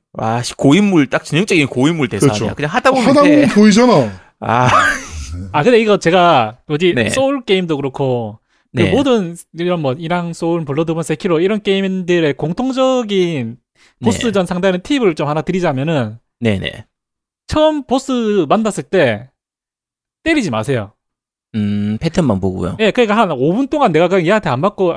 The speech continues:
Speaker 3: 얘, 얘한테 최대한 안 죽고 버텨보자 생각으로 패턴만 계속 보는 거예요. 안 때리고. 내가 안 때리면은 내가 맞을 일도 별로 없거든요.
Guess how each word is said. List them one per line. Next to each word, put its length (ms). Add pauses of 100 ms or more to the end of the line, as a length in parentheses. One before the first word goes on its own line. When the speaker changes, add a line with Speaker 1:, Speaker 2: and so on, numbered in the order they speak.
Speaker 3:
얘, 160
얘한테 240
최대한 460
안 140
죽고 240
버텨보자 540
생각으로 600 (340)
패턴만 360
계속 220
보는 220
거예요. 160
안 100
때리고. 240
내가 260
안 140
때리면은 640 (240)
내가 300
맞을 220
일도 200
별로 180
없거든요. 360